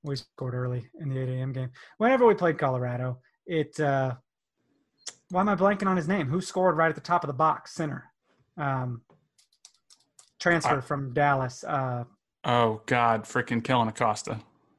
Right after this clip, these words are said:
Speaker 1: Yes, Acosta. Jeez, I was like, "Why is that escaping me?" Uh, but, you know, he gets in space, and he's a scary player. And then, of course, you got Diego Rubio. I mean, this game could get a little chippy, equal, equal to what it was in Orlando because of, uh,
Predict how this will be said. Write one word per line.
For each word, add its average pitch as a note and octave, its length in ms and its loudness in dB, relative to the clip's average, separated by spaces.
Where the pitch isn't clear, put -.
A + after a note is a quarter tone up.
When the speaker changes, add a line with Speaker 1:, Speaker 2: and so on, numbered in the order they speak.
Speaker 1:
Yes, - 400 2
Acosta. F3 500 2
Jeez, - 380 -6
I - 40 -12
was C#3+ 100 -6
like, C#3+ 80 -4
"Why D#3 100 -2
is D#3+ 80 -6
that D#3 120 -4
escaping E3+ 400 -10
me?" A2+ 80 -16
Uh, D3 280 0
but, E3 280 0
you C4 80 -2
know, A#3+ 120 -2
he - 200 -4
gets G3 200 0
in G#3 100 -2
space, A3+ 500 -4
and D3 220 -4
he's D3+ 160 -2
a D#3+ 40 -12
scary F3+ 300 0
player. G3 380 2
And D3+ 400 0
then, C#3+ 80 -2
of D3 100 -4
course, D#3 280 0
you C#3 100 -8
got C#3+ 160 0
Diego E3+ 280 4
Rubio. F#3 480 2
I C#3+ 80 0
mean, C#3+ 220 0
this A3+ 160 0
game F4 200 0
could B3 180 -6
get A3 80 4
a G#3+ 40 4
little F#3+ 160 2
chippy, C#3+ 420 -4
equal, F#3 360 -4
equal F#3+ 280 0
to E3 60 2
what D3+ 120 2
it D3+ 80 -2
was D3+ 220 2
in C#3 60 -2
Orlando C3+ 500 0
because C3 380 -2
of, B2+ 200 -2
uh, B2+ 280 -2